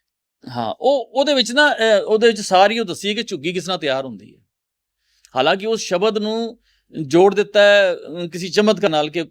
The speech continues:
ਉਹ ਭਗਤ ਨਾਮਦੇਵ ਜੀ ਦਾ ਰ-, ਰੱਬ ਨੇ ਆ ਕੇ ਘਰ ਬਣਾ ਦਿੱਤਾ।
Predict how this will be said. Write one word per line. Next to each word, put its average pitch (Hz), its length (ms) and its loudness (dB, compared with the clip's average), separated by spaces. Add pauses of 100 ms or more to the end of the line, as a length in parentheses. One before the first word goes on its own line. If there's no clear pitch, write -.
ਉਹ 160 340 -4 (120)
ਭਗਤ 151 260 0
ਨਾਮਦੇਵ 160 440 0
ਜੀ 160 120 -6
ਦਾ 165 100 2
ਰ-, 127 300 -4
ਰੱਬ 151 200 2
ਨੇ 170 120 -2
ਆ 151 100 4
ਕੇ 156 120 -4
ਘਰ 147 180 -2
ਬਣਾ 127 220 -4
ਦਿੱਤਾ। 113 320 -10